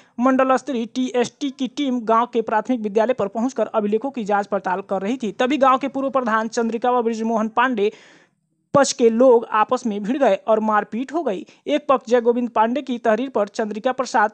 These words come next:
प्रहलाद, विनोद, चंद्र प्रकाश, सूर्य प्रकाश, गणेश, शैलेश, विवेक, श्यामकरण, श्याम मोहन, राहुल, सोनू आदि के खिलाफ केस दर्ज किया है, तो वहीं दूसरे पक्ष के चंद्रिका प्रसाद की तहरीर पर बृजमोहन पांडे, प्रेम मोहन पांडे, जय गोविंद पांडे, जय सिंह पांडे, बबलू,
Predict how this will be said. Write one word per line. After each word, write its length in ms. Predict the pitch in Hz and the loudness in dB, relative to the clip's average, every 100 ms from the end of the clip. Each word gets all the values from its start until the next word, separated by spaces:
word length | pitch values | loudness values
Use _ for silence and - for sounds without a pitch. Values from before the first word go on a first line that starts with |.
| - | -4
प्रहलाद, 400 | 226 220 214 214 | -2 2 2 0
विनोद, 460 | 220 220 208 214 190 | -4 -4 -2 -6 -4
चंद्र 240 | 226 214 | -2 -2
प्रकाश, 380 | 226 226 190 190 | -6 -2 -2 -2
सूर्य 220 | 240 240 | -6 -4
प्रकाश, 380 | 254 226 185 190 | -4 0 0 0
गणेश, 380 | 196 214 202 208 | -2 0 0 -2
शैलेश, 460 | - 220 202 190 202 | -2 -2 -2 -6 -6
विवेक, 380 | 220 208 202 - | 0 0 0 -4
श्यामकरण, 600 | - 214 226 254 196 208 - | -2 -2 -2 -2 -4 -6 -10
श्याम 340 | - 233 220 | -6 0 0
मोहन, 380 | 247 233 190 214 | 0 -2 -4 -6
राहुल, 440 | 220 226 196 190 202 | 0 2 2 -4 -8
सोनू 440 | - 240 226 202 - | -8 -6 -6 -10 -4
आदि 220 | 214 233 | -2 -2
के 140 | 254 247 | -4 -6
खिलाफ 360 | 254 226 185 - - - _ | 0 0 0 -4 -20 -20 _
केस 160 | 247 214 | 0 2
दर्ज 260 | 254 262 - | 0 0 0
किया 180 | 302 294 | 2 4
है, 200 | 220 185 | 2 -2
तो 180 | - | -2
वहीं 220 | 254 240 233 | 0 0 -2
दूसरे 280 | 226 247 | -4 -4
पक्ष 240 | 269 262 - | -2 -2 0
के 120 | 214 | -4
चंद्रिका 420 | - 220 214 254 | -2 -4 -2 -2
प्रसाद 340 | 247 240 233 233 | -2 -2 -4 -4
की 80 | 220 | -6
तहरीर 260 | 202 247 | -6 -6
पर 220 | - 202 | -4 -4
बृजमोहन 420 | 208 220 226 214 208 | -4 -4 -4 -4 -2
पांडे, 440 | 240 254 196 214 - - _ | -2 -2 0 -2 -2 -18 _
प्रेम 220 | - 254 247 | -2 0 2
मोहन 260 | 240 226 | 2 0
पांडे, 420 | 220 262 262 208 214 | 0 0 0 -2 0
जय 240 | 196 240 | 0 0
गोविंद 320 | 226 226 220 | 0 0 -2
पांडे, 400 | 220 247 254 208 | 0 0 0 -2
जय 220 | 202 240 | 0 0
सिंह 280 | 247 214 220 220 _ | 0 -4 -6 -8 _
पांडे, 340 | 254 269 233 208 | 0 2 2 -2
बबलू, 480 | 196 220 226 233 | 0 -2 0 -2